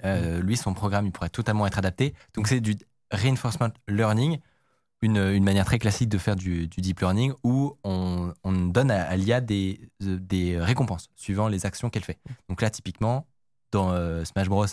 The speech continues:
Speaker 1: c'est simple, c'est comme tu disais, les pourcentages de dégâts. Euh, et donc, ça permet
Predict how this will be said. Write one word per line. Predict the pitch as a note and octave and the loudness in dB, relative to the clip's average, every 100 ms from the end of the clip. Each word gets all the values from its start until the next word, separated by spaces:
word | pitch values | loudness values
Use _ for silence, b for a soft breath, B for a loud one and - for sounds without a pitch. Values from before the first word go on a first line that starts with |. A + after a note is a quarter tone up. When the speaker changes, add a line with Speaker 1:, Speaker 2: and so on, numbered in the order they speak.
| - | -4
Speaker 1:
c'est | - | -6
simple, | F2 G#2+ A#2 | -2 0 0
c'est | - | -4
comme | G2 F#2 | -6 -4
tu | F#2+ | -2
disais, | G#2+ | -2
les | G2+ | -2
pourcentages | - G2+ F#2+ F#2+ | -4 -4 -2 -2
de | F#2 | -2
dégâts. | F#2 G#2 C#3 b b b - | 0 0 -2 b b b -4
Euh, | F#2+ F#2 F#2 | -2 0 -2
et | - | -2
donc, | G2 B2+ | 0 0
ça | - | -2
permet | - G2 G#2+ A#2+ C#3+ | 0 2 4 2 0